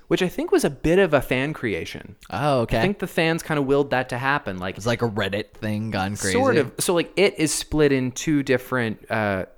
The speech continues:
Speaker 1: sections.
Speaker 2: Mm-hmm.
Speaker 1: Uh, one in which the kids are kids, and the next in which they've come back as adults 'cause the Pennywise is back. Is that how it goes?
Speaker 2: I think so.
Speaker 1: I think so. And so there's one, like, little girl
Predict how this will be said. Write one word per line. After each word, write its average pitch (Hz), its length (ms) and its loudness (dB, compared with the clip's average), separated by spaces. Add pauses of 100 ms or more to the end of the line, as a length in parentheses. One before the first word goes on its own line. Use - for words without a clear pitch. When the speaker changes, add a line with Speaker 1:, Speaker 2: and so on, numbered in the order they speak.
(120)
Speaker 1:
sections. 110 880 0
Speaker 2:
Mm-hmm. 107 200 -8
Speaker 1:
Uh, 104 460 2
one 117 140 -2
in 120 80 -2
which 113 160 -6
the 107 60 -8
kids 107 220 -2
are 101 80 0
kids, 101 440 -2
and 98 300 -4 (200)
the 107 80 -4
next 95 260 -4
in 101 60 -2
which 95 160 -6
they've 92 140 -6
come 104 220 -6
back 92 340 -2
as 95 140 -8
adults 90 420 -6
'cause - 220 -6
the 87 260 -8 (260)
Pennywise 104 420 -6
is - 80 -14
back. - 220 -12
Is 107 80 -8
that 123 140 0
how 131 80 2
it 131 80 -2
goes? - 260 -6 (320)
Speaker 2:
I 113 40 -4
think 175 320 2
so. 80 200 -4
Speaker 1:
I 135 80 -2
think 226 160 -2
so. 294 260 4 (320)
And 175 120 -2
so 175 100 4
there's 156 220 0
one, 165 180 4
like, 131 140 2
little 131 180 2
girl 117 460 4